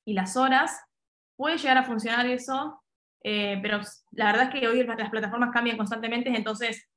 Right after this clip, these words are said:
lo que más nos tenemos que enfocar es contar bien esa historia y que, bueno, la gente lo vea. Obviamente que después uno puede ir haciendo predicciones, por ejemplo, en un momento cuando sí importaba el horario, yo espera-, no sé, decía, "Bueno, si hoy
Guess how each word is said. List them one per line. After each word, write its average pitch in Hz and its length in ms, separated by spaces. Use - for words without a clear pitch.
lo 214 160
que 220 80
más 240 120
nos 254 100
tenemos 233 260
que 208 240
enfocar 208 420
es 226 100
contar 214 440
bien 220 380
esa 208 180
historia 226 720
y 190 360
que, 196 100
bueno, 202 160
la 190 80
gente 214 220
lo 202 80
vea. 185 240
Obviamente 269 460
que 220 120
después 262 360
uno 247 220
puede 240 200
ir 233 60
haciendo 233 280
predicciones, 254 1040
por 202 140
ejemplo, 233 480
en 226 60
un 226 60
momento 233 320
cuando 208 200
sí 247 160
importaba 226 400
el 226 80
horario, 233 580
yo 226 480
espera-, 214 420
no 220 100
sé, 208 120
decía, 196 200
"Bueno, 208 240
si 208 220
hoy 233 340